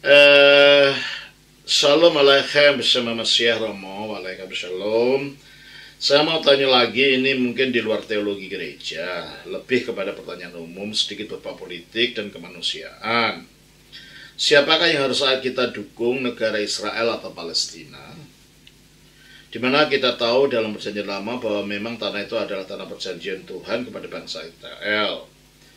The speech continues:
Tetapi di satu sisi, saudara seiman kita, umat Gereja Ortodoks, Katolik, dan Protestan yang menyebut dirinya Kristen Arab adalah warga negara Palestina dan menolak serangan, eh, agresi militer dari negara Israel.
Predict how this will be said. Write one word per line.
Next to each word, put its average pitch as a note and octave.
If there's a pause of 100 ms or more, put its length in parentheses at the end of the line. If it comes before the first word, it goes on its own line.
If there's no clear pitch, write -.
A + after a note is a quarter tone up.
(480)
Tetapi C3
di C3+
satu C3
sisi, C#3
saudara A2+
seiman G#2+
kita, B2+ (720)
umat G2+
Gereja F#2
Ortodoks, A#2
Katolik, G2
dan F#2
Protestan G#2
yang A2+
menyebut D3
dirinya A2+
Kristen -
Arab G#2+
adalah G#2
warga G#2
negara F#2
Palestina - (760)
dan A2
menolak G#2+
serangan, G2+
eh, F#2+
agresi F2
militer F2+
dari F#2
negara D#2+
Israel. G#2+